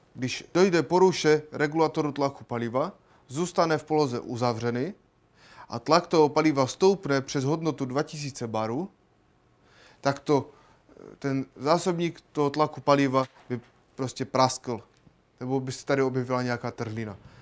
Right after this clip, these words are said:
Proto je tady ten pojistný tlakový ventil, který upustí ten tlak paliva zpátky do nádrže. Na tomto obrázku je snímač tlaku paliva, který je montován na tom zásobníku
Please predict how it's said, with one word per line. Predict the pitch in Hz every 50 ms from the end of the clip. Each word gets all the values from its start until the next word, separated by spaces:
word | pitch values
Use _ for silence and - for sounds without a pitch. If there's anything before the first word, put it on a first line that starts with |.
| - - - - - _ _ _ _ _ _ _ _ - -
Proto | - - 160 190 190 190 190
je | 180 175
tady | 170 180 170 170
ten | 165 170 165 143
pojistný | - 170 170 170 - - 156 139
tlakový | 143 151 147 143 147 135 123
ventil, | 117 135 151 156 143 151 143
který | 135 - - 139 135 131
upustí | 139 185 170 - 180 160 - - 143 131
ten | 139 131 120
tlak | - 123 123 123
paliva | - - 123 120 120 123 120 117 117 113 - - _ -
zpátky | - - - 131 127 127 - - 120
do | 107 113 117
nádrže. | 120 117 113 104 113 101 95 92 90 - _ _ _ _ _ _ _ _ _ _ _ _ _ _ _ _ _ _ _ _ _ _ _ _ _ _ - - _ _ _ _ _ _ _ _ _ _ _ _ _ _ _ _ _ _ _ _ _ _ _ _ _ _ _ _ _ _ _ _ _ _ _ _ _
Na | - - -
tomto | - 214 208 190 220 208
obrázku | 202 185 202 190 190 190 - - 190
je | 180 175 165
snímač | - - - 170 170 170 156 160 -
tlaku | 156 151 147 - 151 139
paliva, | - 135 139 143 139 123 123 117
který | 113 - - 143 147 147
je | 139 131
montován | 131 143 156 160 - - 160 147 147 147 147 147 - - - - - _ -
na | 131 139
tom | 139 139 139 135 123 120
zásobníku | 120 143 147 143 - 156 143 135 139 143 135 - - 131 127 127 120